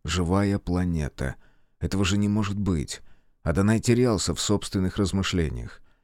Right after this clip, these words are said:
Зазвонил будильник, и Адонай стал одеваться, а затем направился в столовую, где, как всегда, уже готовила завтрак София.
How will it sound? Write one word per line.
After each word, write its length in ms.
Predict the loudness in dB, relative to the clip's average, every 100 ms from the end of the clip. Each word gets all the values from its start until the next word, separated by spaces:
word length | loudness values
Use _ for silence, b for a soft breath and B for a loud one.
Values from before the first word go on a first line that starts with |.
| _ _ _
Зазвонил 500 | 2 4 6 4 4
будильник, 640 | 4 4 4 4 4 2
и 40 | 0
Адонай 340 | 2 2 2
стал 260 | 2 2 2
одеваться, 480 | 4 2 2 2 0
а 40 |
затем 320 | 0 2 2
направился 540 | 2 2 2 2 0 -2
в 60 |
столовую, 500 | 0 0 2 2 2
где, 280 | 2 2 2
как 220 | 0 -2
всегда, 360 | 0 0 2 0
уже 200 | 0 0
готовила 460 | 0 0 0 2
завтрак 420 | 0 -2 -2 -6 -4
София. 580 | -4 -4 -4 -6 -8